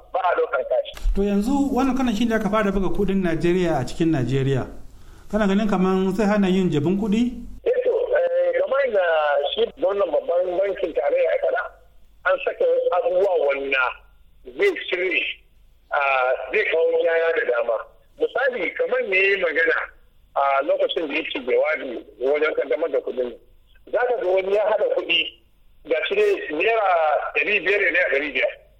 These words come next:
Speaker 1: Amma ɗayan gefen ba na wancan ɗaya, ɗayan gefen ba ne. Amma haka za a haɗa shi kuma a karɓa.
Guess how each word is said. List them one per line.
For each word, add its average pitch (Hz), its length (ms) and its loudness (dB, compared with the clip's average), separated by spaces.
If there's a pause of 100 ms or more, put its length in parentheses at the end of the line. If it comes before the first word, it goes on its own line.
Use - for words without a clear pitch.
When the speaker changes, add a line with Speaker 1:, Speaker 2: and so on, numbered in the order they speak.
(140)
Speaker 1:
Amma 156 200 0
ɗayan 233 320 0
gefen 226 400 0
ba 165 160 0
na 196 80 0
wancan 170 320 0
ɗaya, 180 200 0 (120)
ɗayan 175 240 -2
gefen 180 280 -2
ba 139 80 0
ne. 131 100 0 (320)
Amma 160 260 0
haka - 300 -2
za 196 80 0
a 160 80 -2
haɗa 175 340 0
shi 196 180 -6 (220)
kuma 180 200 -2
a 180 120 0
karɓa. 139 360 0